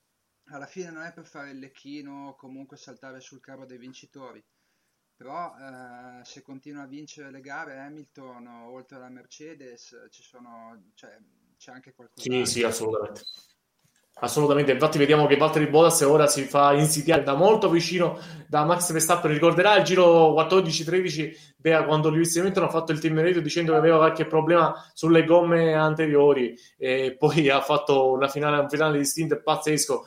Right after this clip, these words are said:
Speaker 2: Come a Portimao, insomma, ci ha fregato di nuovo un po' tutti, ma Bottas ora si deve difendere da Max Verstappen,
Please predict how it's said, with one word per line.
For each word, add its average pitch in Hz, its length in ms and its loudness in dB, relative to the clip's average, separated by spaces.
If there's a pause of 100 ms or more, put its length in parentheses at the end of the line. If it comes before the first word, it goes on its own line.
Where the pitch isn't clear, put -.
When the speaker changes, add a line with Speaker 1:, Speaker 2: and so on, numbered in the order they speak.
(220)
Speaker 2:
Come 170 240 2
a 170 60 0
Portimao, 175 560 2
insomma, 160 380 2
ci 156 80 -4
ha 147 60 -4
fregato 160 360 0
di 160 140 -2
nuovo 165 460 0
un 180 180 2
po' 170 160 2
tutti, 220 240 -2
ma 160 140 0
Bottas 196 360 2
ora 165 220 2
si 160 100 -8
deve 151 140 -2
difendere 156 340 -4
da 147 80 0
Max 147 240 -8
Verstappen, 170 560 -2